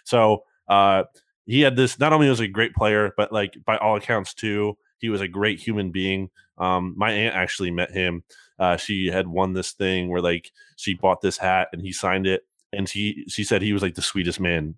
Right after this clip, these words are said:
uh, she's ever met. Like, just by all accounts, a really good dude. And I know people who actually worked for the Eagles,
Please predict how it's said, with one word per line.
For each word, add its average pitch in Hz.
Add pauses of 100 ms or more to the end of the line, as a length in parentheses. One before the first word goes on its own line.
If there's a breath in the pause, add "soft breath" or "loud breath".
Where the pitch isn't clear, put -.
(120)
uh, 78
she's 87
ever 80
met. 76
Like, 80
just 95
by 107
all 110
accounts, 104 (260 soft breath)
a 95
really 104
good 95
dude. 98
And 107
I 139
know 139
people 123
who 110
actually 107
worked 110
for 113
the 107
Eagles, 95